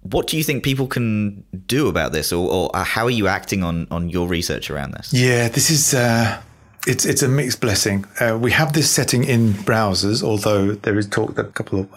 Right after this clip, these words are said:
Speaker 2: browsers might take it away. Uh, it's called Do Not Track. You go into your, uh, settings or the preferences and then the privacy section, and there's very likely to be a Do Not Track setting. Do you want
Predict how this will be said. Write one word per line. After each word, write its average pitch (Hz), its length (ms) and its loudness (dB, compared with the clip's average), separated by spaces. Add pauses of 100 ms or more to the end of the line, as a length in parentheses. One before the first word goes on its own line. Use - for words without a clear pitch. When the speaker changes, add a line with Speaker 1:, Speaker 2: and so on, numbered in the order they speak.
Speaker 2:
browsers 92 320 -2
might 98 180 0
take 95 160 -2
it - 60 -2
away. 95 380 0
Uh, 104 160 2
it's - 80 -4
called 113 220 0
Do 156 140 4
Not - 200 0
Track. 107 360 -2 (400)
You 110 100 -2
go 120 100 2
into 117 200 2
your, 107 200 0
uh, 107 320 2
settings 110 520 0
or 104 60 0
the 98 60 -4
preferences 107 540 0
and 107 60 0
then 101 60 2
the 101 120 -2
privacy 107 320 0
section, - 440 0
and 101 100 0
there's 104 120 0
very 120 160 2
likely 110 240 2
to - 100 -6
be 98 320 0 (260)
a - 60 0
Do 143 180 2
Not 127 200 0
Track - 260 -2
setting. 85 340 -4
Do 156 140 0
you 156 140 4
want 123 300 -2